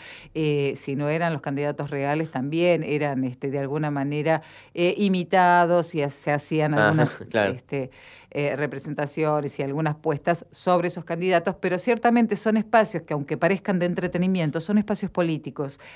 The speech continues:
Speaker 1: De
Speaker 2: Mm.
Speaker 1: esto hay que te-, estar muy, em, a, a, digamos, a, a la pesca de saber de qué se trata, porque a veces lo vemos como un entretenimiento, y justamente en este cierre, eh, que vas a hacer, quería remarcar eso,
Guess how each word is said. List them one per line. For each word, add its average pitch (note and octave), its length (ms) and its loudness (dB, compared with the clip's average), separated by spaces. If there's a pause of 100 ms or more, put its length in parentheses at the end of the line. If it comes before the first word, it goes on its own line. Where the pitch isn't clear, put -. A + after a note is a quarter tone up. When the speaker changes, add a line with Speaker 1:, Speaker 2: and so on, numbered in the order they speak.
(120)
Speaker 1:
De G3+ 220 6
Speaker 2:
Mm. G#3+ 40 4
Speaker 1:
esto G#3+ 340 0
hay F#3 100 2
que F3+ 140 -4
te-, E3+ 260 -2
estar E3+ 260 -2
muy, F#3 460 0
em, C3 800 -6 (640)
a, C#3 460 -2
a, C#3 60 -2
digamos, D#3 460 -4 (100)
a, C#3+ 120 -4 (180)
a C#3+ 120 -4
la C#3+ 280 -2
pesca E3+ 420 0
de C#3+ 100 -2
saber F#3 540 2
de C#3 120 -6
qué D3 120 -6
se C#3 160 -8
trata, C#3 440 -2
porque G3+ 240 -2
a G#3+ 40 4
veces A3+ 260 -2
lo G3 100 0
vemos G#3 240 2
como E3+ 180 -4
un F#3 60 -2
entretenimiento, E3 840 -4
y - 20 -6
justamente D#3+ 640 -6
en C#3+ 100 -6
este E3 220 -8
cierre, D#3+ 560 -2 (400)
eh, C3+ 760 -6 (100)
que C#3 120 -6
vas C#3 220 -6
a D#3+ 40 -10
hacer, D#3+ 360 -2 (220)
quería G3+ 260 2
remarcar F3+ 400 -2
eso, C#3 320 -4